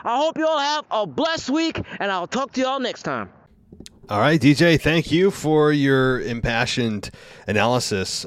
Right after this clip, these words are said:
Speaker 2: of the Veer Mahaan report. And yeah, I mean, you're, without you, we would have the most important storyline in W W E history completely, uh, uh, you know,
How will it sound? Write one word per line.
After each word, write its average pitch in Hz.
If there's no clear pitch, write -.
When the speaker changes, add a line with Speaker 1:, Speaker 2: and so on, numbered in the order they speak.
Speaker 2:
of 95
the 90
Veer 107
Mahaan 107
report. 90
And 82
yeah, 92
I 85
mean, 85
you're, 92
without 117
you, 135
we 113
would 175
have 151
the 147
most 139
important 131
storyline 113
in 107
W 113
W 110
E 104
history 92
completely, 123
uh, 104
uh, 113
you 127
know, 92